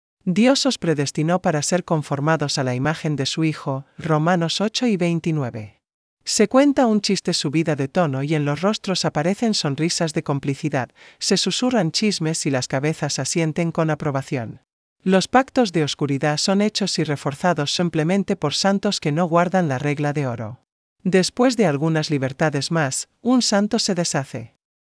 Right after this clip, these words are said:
Sus muros han sido traspasados, su preciosa integridad resultó incapaz de resistir la tentación. Mantén a Dios contigo en las fiestas.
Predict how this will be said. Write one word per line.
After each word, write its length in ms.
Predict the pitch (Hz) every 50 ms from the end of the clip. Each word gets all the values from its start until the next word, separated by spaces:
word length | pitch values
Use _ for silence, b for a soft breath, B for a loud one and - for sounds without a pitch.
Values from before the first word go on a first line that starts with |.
| _ _ _
Sus 320 | - - - 208 185 175
muros 380 | 220 254 294 311 311 294 - -
han 120 | 185 170
sido 300 | - - 190 180 175 165
traspasados, 840 | - 160 151 147 - - 156 - - 170 147 135 113 117 - - b b b b b
su 240 | - - 208 180
preciosa 500 | - 160 160 - - 220 240 233 - 233
integridad 640 | 202 165 147 - 147 135 131 139 135 160 165 170 170
resultó 480 | 170 165 - - 151 139 - - 190
incapaz 480 | 196 196 175 - 147 131 - 160 165 151
de 80 | - 143
resistir 560 | 139 131 - - 135 - - - 170 160 160
la 100 | 165 156
tentación. 720 | - 156 143 143 - 139 - - 147 123 110 107 - - _ _ _ _ _ _ _ _
Mantén 480 | - 185 190 185 185 175 - 247 262 262
a 60 | 240
Dios 260 | 170 170 165 160 -
contigo 500 | - - 151 143 139 - 180 185 160 165
en 120 | 156 151 147
las 160 | 143 143 -
fiestas. 600 | - 143 131 - - - 117 117 - - - -